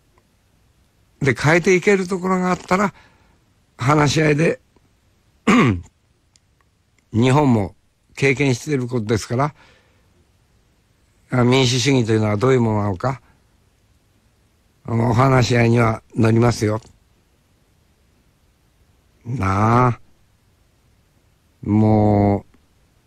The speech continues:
う、力による、なあ、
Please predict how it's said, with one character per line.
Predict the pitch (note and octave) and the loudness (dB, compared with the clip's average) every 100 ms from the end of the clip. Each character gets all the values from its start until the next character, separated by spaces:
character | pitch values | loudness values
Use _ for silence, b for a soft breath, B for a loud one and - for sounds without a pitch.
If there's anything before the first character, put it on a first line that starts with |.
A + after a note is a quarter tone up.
| _ _ - | _ _ -14
う、 | F#2+ | -10
力 | - - C#3 F3 | -6 -2 0 2
に | D#3+ | 2
よ | A#2+ | 2
る、 | F#2+ F2 _ _ - _ _ _ _ _ _ _ _ _ _ _ _ _ _ | 0 -4 _ _ -20 _ _ _ _ _ _ _ _ _ _ _ _ _ _
な | - F#2+ G#2+ A#2 | -10 -4 0 0
あ、 | A#2+ | 0